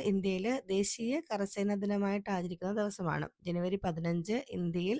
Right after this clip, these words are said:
ദേശീയ കരസേനാ ദിനമായിട്ട് ആചരിക്കുന്ന ദിവസമാണ്. അപ്പോൾ അതുപോലെ തന്നെ നമുക്ക് നോക്കാം, ദേശീയ വ്യോമസേനാ ദിനം. ദേശീയ വ്യോമസേനാ ദിനം നമ്മൾ ആചരിക്കുന്നത് ഒക്ടോബർ എട്ടിനും, ദേശീയ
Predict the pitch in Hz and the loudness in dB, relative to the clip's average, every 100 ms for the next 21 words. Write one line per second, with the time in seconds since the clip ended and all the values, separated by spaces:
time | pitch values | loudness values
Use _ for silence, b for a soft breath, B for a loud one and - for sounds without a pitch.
0 | - 180 180 175 190 208 269 - 175 175 | -2 0 0 0 0 2 0 -2 -4 -2
1 | 175 180 170 170 170 175 190 170 170 - | -2 0 2 2 0 -2 -2 -2 -2 -4
2 | 226 247 240 190 151 - B B B B | -2 0 0 2 2 0 B B B B
3 | B B - - 285 254 277 277 262 262 | B B -8 0 2 6 6 6 6 4
4 | 254 247 233 233 202 240 233 233 240 - | 4 4 4 4 4 4 8 8 6 4
5 | 262 254 254 247 254 277 - 208 170 156 | 2 4 4 6 6 4 4 4 4 2
6 | 160 - 196 220 214 202 233 233 269 196 | 0 -4 0 4 4 2 2 2 2 2
7 | 202 208 214 214 226 226 214 214 220 208 | 4 4 4 2 2 2 2 2 2 2
8 | 208 208 208 202 202 247 202 _ 196 185 | 2 2 2 0 0 0 -2 _ -2 2
9 | 196 160 - 139 233 294 B B B B | 4 2 0 0 0 0 B B B B
10 | B _ 240 240 - | B _ 4 6 4